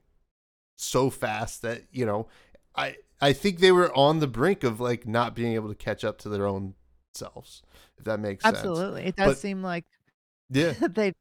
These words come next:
Speaker 2: they were like, "Oh, we gotta put things into overdrive," but I think that they are trying to be like, "Okay, wait,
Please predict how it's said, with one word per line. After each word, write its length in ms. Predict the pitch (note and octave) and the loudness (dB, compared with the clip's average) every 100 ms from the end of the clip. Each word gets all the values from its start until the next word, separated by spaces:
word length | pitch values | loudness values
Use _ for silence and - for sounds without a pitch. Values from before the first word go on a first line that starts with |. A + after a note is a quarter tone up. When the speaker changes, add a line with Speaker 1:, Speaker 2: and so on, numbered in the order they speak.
| _ | _
Speaker 2:
they 80 | G3 | -2
were 120 | F#3+ | 2
like, 200 | F#3+ F3+ | 0 2
"Oh, 400 | G3 A3 F#3+ F#3 - - | 6 6 6 0 -8 -2
we 80 | G#3 | 4
gotta 160 | G#3 | 4
put 220 | G3+ A3+ G#3+ | 4 2 2
things 180 | G#3 | -2
into 180 | F#3+ F#3+ | -2 0
overdrive," 760 | F#3+ G#3 G3+ F3+ F3 F#3 F3 F3 | 0 2 0 -4 0 4 4 2
but 140 | G#3 G3 | 2 2
I 80 | |
think 320 | F#3+ A3+ G3+ - | 2 0 -4 -4
that 220 | G3+ - | -6 -2
they 340 | G#3+ G3+ G3+ | -2 0 0
are 200 | G3+ G#3 - | 0 0 -4
trying 400 | - A3 A3+ A3+ | -4 0 0 -4
to 400 | - A#3+ A3+ A3 - _ _ _ _ _ | -4 -2 0 -4 -8 _ _ _ _ _
be 80 | G3 | 2
like, 140 | F#3 | 4
"Okay, 180 | G3 F#3+ | 2 -2
wait, 200 | F3+ - | -4 -8